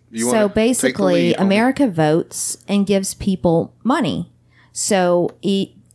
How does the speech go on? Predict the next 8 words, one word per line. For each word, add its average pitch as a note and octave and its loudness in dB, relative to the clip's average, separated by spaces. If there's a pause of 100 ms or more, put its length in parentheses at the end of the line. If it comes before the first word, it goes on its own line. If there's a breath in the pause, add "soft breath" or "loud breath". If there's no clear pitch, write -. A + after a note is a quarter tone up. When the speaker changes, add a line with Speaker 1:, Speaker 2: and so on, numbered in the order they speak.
(120)
Speaker 2:
there's F#3 0 (240)
first G3+ -2
place, B3 0
which B3 -2
is C4+ -4
a D4 0
hundred E3 -2
coins. D3 -4